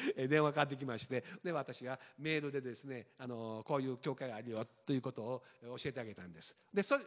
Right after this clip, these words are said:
それでちょっとその近辺を見てみたらですね、えー、ちょうど上の方にですね、三輪町というところがありましてね、えー、ここ教会がないということが、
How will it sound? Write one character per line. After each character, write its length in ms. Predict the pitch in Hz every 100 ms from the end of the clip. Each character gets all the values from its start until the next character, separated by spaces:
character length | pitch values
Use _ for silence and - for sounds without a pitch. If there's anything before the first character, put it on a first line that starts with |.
| -
そ 100 | 262
れ 60 | 269
で 160 | 247 - -
ち 60 | -
ょ 40 |
っ 20 |
と 60 | 214
そ 120 | -
の 240 | 262 240 - -
近 200 | - 285
辺 180 | 202 170
を 220 | 147 127 - -
見 120 | 175
て 100 | 190
み 100 | 185
た 120 | 156
ら 120 | 123 110
で 120 | 101
す 80 | -
ね、 260 | 143 131 - -
え 240 | 139 127 117
ー、 20 |
ち 60 | 139
ょ 80 | 170
う 40 |
ど 160 | 165 147
上 180 | 175
の 120 | 170 165
方 120 | 156
に 100 | 117
で 80 | 101
す 60 |
ね、 60 | 107
三 140 | 131 180
輪 200 | 185 185
町 200 | 143 127
と 80 | 120
い 20 |
う 20 |
と 120 | 110
こ 80 | 107
ろ 60 | 104
が 60 |
あ 60 | 101
り 80 | 104
ま 120 | 110
し 60 |
て 60 | -
ね、 240 | 101 110 - - -
え 100 | -
ー、 20 | 117
こ 140 | 151
こ 60 | -
教 180 | 202 202
会 180 | 190 170
が 80 |
な 140 | 156 170
い 100 | 143
と 80 | 113
い 20 |
う 40 |
こ 60 | 104
と 80 | 104
が、 160 | 101